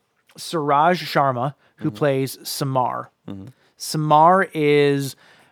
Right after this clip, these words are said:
Speaker 1: Samar and Andrea, uh, played by Sarah Yarkin,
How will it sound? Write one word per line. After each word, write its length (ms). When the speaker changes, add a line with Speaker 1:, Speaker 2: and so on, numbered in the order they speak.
Speaker 1:
Samar 520
and 160
Andrea, 720
uh, 300
played 240
by 180
Sarah 340
Yarkin, 420